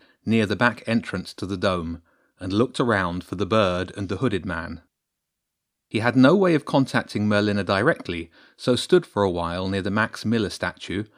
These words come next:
then walked through Pavilion Gardens. Thankfully, it was not raining nor hailing, just cold and clear.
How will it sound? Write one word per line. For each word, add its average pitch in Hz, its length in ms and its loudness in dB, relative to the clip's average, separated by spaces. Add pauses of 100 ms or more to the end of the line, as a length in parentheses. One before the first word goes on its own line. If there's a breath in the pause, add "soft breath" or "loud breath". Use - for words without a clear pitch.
(260 soft breath)
then 101 220 -4
walked 113 340 2
through 98 280 -2
Pavilion 90 440 -4
Gardens. 90 600 -2 (1040)
Thankfully, 92 600 0
it 107 80 -4
was 101 100 -4
not 110 220 0
raining 90 420 0
nor 95 160 -2
hailing, 82 520 -4 (540)
just - 340 -6
cold 117 480 0
and 107 180 -6
clear. 82 380 -6